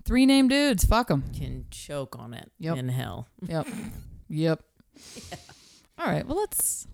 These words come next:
Speaker 1: let's shift
Speaker 2: That
Speaker 1: these
Speaker 2: was,
Speaker 1: tides a
Speaker 2: that
Speaker 1: bit.
Speaker 2: was super fun.
Speaker 1: Did you have fun on that one?
Speaker 2: I fucking love talking about the Kennedys. <laughs> Like,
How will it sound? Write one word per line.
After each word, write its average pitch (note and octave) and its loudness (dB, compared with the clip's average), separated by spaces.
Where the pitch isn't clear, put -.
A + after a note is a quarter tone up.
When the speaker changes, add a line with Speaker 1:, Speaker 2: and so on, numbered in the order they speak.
Speaker 1:
let's F#4 -6
shift - 0
Speaker 2:
That - -2
Speaker 1:
these D#3 2
Speaker 2:
was, - 4
Speaker 1:
tides C#3+ 0
a D3 -2
Speaker 2:
that C3+ -4
Speaker 1:
bit. C#3+ 2
Speaker 2:
was B2+ -4
super - -8
fun. F2 -12
Speaker 1:
Did F#3 0
you G#3+ 6
have G3+ 6
fun C#4 6
on F4 0
that F4+ 0
one? G4 -2
Speaker 2:
I G3+ -2
fucking G#3 2
love E3+ 2
talking D3+ 0
about C3 -2
the C3 -6
Kennedys. - -4
<laughs> - -6
Like, - 4